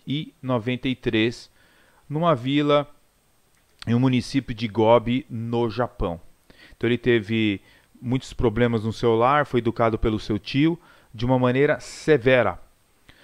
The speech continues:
Seu temperamento era retraído e entregava-se à leitura com frequência.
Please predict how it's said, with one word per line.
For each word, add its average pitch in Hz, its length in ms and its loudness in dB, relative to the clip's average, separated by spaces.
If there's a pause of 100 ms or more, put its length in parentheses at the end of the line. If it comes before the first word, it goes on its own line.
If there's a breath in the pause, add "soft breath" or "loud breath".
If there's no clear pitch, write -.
(160 soft breath)
Seu 127 220 0
temperamento 117 920 0
era 107 220 4
retraído 135 840 0 (480)
e 160 560 -8
entregava-se 135 1120 -2
à 117 300 2
leitura 131 680 0
com 135 460 -2 (320 soft breath)
frequência. - 680 -4